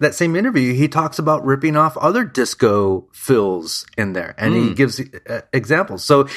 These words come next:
Speaker 1: it's not just that blickum, blickum, blickum. There's some other ones in
Speaker 2: Yeah.
Speaker 1: there too.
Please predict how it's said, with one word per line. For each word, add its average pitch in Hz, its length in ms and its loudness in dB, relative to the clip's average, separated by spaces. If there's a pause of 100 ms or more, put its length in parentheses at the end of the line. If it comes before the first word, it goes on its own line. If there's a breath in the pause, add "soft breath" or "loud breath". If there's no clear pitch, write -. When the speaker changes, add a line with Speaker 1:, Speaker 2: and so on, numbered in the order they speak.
Speaker 1:
it's 135 180 0
not 147 340 2
just 156 220 0
that 131 280 0
blickum, 151 300 0
blickum, 135 280 0
blickum. 127 340 0
There's 117 160 0
some 120 120 0
other 175 220 2
ones 95 260 -4
in 98 60 -4
Speaker 2:
Yeah. 92 80 -2
Speaker 1:
there 87 140 -8
too. 98 380 -4